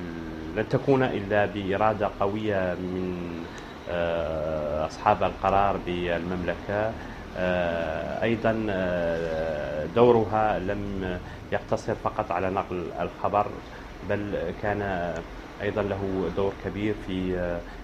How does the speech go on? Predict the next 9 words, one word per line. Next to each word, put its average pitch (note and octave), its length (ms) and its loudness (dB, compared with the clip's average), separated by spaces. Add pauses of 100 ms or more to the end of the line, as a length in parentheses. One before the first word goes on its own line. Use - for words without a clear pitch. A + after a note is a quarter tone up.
(140)
آه، F#2 300 0
صون G#2+ 440 0 (320)
ذاكرة G2+ 360 -2
أو، F#2+ 340 0 (580)
آه، F2+ 160 2
التراث G2+ 420 2 (260)
الصحراوي F#2 720 -2 (140)
بالمنطقة. F2 720 -4
آه، D#2+ 540 -4